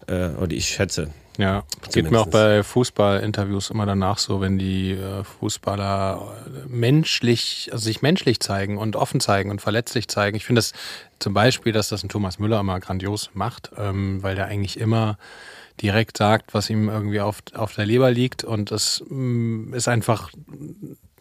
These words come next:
Speaker 2: schöner als neun von zehn anderen Interviews, die halt einfach so aalglatt vorgetextet sind von irgendwelchen P-R-Beraterinnen oder Beratern und das ist irgendwie,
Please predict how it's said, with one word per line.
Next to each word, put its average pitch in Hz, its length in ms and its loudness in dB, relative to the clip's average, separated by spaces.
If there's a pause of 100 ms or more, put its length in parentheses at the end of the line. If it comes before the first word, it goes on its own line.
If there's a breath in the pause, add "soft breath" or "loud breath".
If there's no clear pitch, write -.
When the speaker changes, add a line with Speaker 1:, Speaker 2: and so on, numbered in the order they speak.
(240)
Speaker 2:
schöner 127 480 4
als 117 280 2
neun 120 320 2
von 117 260 -2
zehn 113 260 0
anderen 117 320 2
Interviews, 107 480 0
die 110 120 -2
halt 107 100 2
einfach 110 240 -2
so 110 580 0 (180)
aalglatt 113 520 -2
vorgetextet 113 680 -4
sind 107 180 -6
von 107 140 -8
irgendwelchen 104 540 -2 (720 loud breath)
P-R-Beraterinnen 107 1040 0
oder 104 180 0
Beratern 98 560 -2
und 101 160 -2
das 101 120 -4
ist 104 100 -8
irgendwie, 98 500 -4